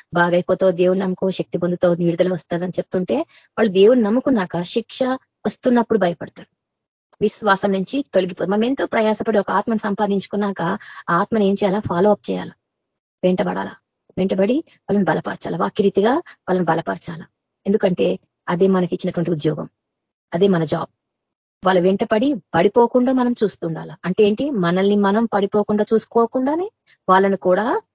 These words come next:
చూసుకోవాలి. రెండు ఉద్యోగాలు మనవి. ముందు మనల్ని మనం భ్రష్టత్వంలోనికి జారనీయకుండా చూసుకోవాలి, తర్వాత ఇతరులను కూడా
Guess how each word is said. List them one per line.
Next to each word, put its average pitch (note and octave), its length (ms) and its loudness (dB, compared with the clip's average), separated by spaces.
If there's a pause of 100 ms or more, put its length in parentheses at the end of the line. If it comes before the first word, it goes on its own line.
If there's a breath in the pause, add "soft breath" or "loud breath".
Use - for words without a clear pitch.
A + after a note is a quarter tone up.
చూసుకోవాలి. - 340 -14 (120)
రెండు A3 220 2
ఉద్యోగాలు C4 400 4
మనవి. E3 300 -2 (540)
ముందు B3+ 120 4
మనల్ని G#3 340 2
మనం A3 220 0
భ్రష్టత్వంలోనికి G#3 800 0
జారనీయకుండా F#3+ 680 0 (100)
చూసుకోవాలి, - 340 -8 (460)
తర్వాత F3+ 440 -2 (280 soft breath)
ఇతరులను C4+ 440 4
కూడా B3 320 2